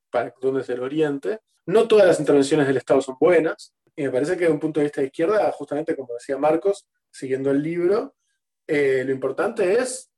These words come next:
en qué medida la izquierda logra desbaratar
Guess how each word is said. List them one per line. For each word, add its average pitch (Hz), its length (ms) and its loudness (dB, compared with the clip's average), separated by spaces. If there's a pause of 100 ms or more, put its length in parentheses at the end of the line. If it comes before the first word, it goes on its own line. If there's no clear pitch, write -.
(440)
en 143 260 -4
qué 233 220 0
medida 226 500 2
la 180 80 2
izquierda 202 460 0
logra 165 440 0
desbaratar 139 920 -2